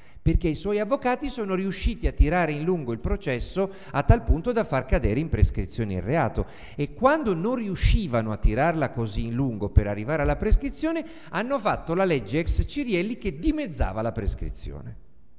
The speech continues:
per cui hanno anticipato del cinquanta per cento il decorrere della prescrizione.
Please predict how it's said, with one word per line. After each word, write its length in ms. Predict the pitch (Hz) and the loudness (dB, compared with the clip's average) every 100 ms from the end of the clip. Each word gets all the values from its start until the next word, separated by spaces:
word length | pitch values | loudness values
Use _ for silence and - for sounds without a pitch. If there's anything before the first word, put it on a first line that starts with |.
| - - - - - | -18 -18 -18 -18 -4
per 220 | - 175 | 0 0
cui 240 | 151 202 190 | 2 2 4
hanno 260 | 151 139 | 2 0
anticipato 1300 | 147 165 180 220 233 202 196 120 113 127 107 - - - - - | -2 -2 -4 -4 -4 2 4 4 0 -2 -4 -6 -14 -18 -18 -12
del 160 | - 131 | -4 -2
cinquanta 580 | - 160 151 202 196 208 | 0 -2 2 2 4 2
per 180 | 285 - | 2 -2
cento 600 | 135 107 110 151 156 - - - | -4 -4 -6 -6 -6 -10 -18 -14
il 140 | 175 165 | -8 4
decorrere 580 | - - 95 98 104 | 4 4 -2 -2 -4
della 220 | 101 104 107 | -4 -4 -6
prescrizione. 960 | 104 - 107 98 - 101 101 104 110 | -6 -6 -8 -8 -10 -10 -10 -12 -14